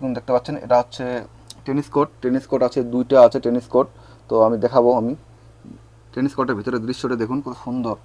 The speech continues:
মনে হচ্ছে ভেলভেট দিয়ে ঢাকানো আছে, কিন্তু আসলে এটা ভেলভেট না, এটা হচ্ছে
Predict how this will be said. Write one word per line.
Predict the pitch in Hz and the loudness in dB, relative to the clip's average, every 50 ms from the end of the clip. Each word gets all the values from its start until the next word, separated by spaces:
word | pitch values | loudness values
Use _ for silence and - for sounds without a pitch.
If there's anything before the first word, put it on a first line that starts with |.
| - - - - - | -18 -20 -20 -10 -4
মনে | 117 127 | -2 -2
হচ্ছে | 135 131 - 131 | -2 -2 -2 -6
ভেলভেট | 101 98 110 117 120 123 131 131 123 | -6 -6 -6 -6 -4 -4 -4 -4 -4
দিয়ে | 120 127 127 120 | -6 -6 -6 -6
ঢাকানো | 104 104 113 120 123 120 117 | -4 -4 -4 -2 -2 -2 -2
আছে, | 110 - 135 135 | -2 -4 -8 -8
কিন্তু | - 120 127 110 | -8 -6 -8 -6
আসলে | 120 - 131 117 107 | -6 -6 -6 -4 -4
এটা | 113 117 104 | -4 -6 -6
ভেলভেট | 113 113 120 123 131 120 | -6 -6 -4 -4 -4 -2
না, | 127 131 147 - - - | -2 -2 -2 -4 -6 -6
এটা | 113 120 | -4 -2
হচ্ছে | 120 120 - - | -2 -2 -4 -6